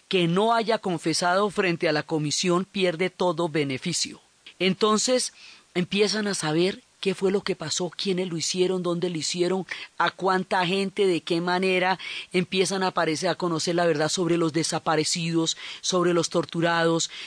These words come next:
sobre los asesinados y ejecutados en prisión, sobre los ahorcados en sus celdas, sobre toda la gente que dijeron que había, que se había suicidado,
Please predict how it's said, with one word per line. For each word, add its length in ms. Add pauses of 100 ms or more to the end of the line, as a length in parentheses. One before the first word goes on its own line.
sobre 340
los 200
asesinados 720
y 60
ejecutados 600
en 100
prisión, 540 (220)
sobre 320
los 160
ahorcados 520
en 100
sus 180
celdas, 580 (220)
sobre 260
toda 220
la 100
gente 280
que 100
dijeron 400
que 140
había, 280
que 140
se 100
había 240
suicidado, 800